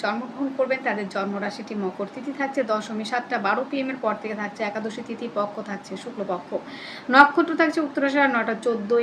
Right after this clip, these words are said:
এম এর পর থেকে থাকছে শ্রবণ নক্ষত্র। নটা চোদ্দ এম এর আগে যারা জন্মগ্রহণ করবে বিংশোত্তরী রবি মহাদশায় জন্ম এবং যারা পরে জন্মগ্রহণ করবে বিংশোত্তরী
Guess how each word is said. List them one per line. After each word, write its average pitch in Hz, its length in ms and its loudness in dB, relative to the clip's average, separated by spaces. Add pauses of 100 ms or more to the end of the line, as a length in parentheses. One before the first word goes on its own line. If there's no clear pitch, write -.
এম 240 140 2
এর 226 120 -6
পর 214 200 -2
থেকে 208 200 -8
থাকছে 202 300 -6
শ্রবণ 208 300 -4 (120)
নক্ষত্র। 190 360 -6 (120)
নটা 254 280 2 (100)
চোদ্দ 262 200 4 (140)
এম 269 120 2
এর 269 140 4
আগে 240 180 0
যারা 226 200 4
জন্মগ্রহণ 233 460 -4
করবে 247 220 0
বিংশোত্তরী 196 500 -4
রবি 196 240 -4
মহাদশায় 233 380 -4
জন্ম 254 200 -4
এবং 269 180 0
যারা 262 220 4
পরে 262 220 2
জন্মগ্রহণ 277 420 2
করবে 226 200 2 (520)
বিংশোত্তরী 240 540 0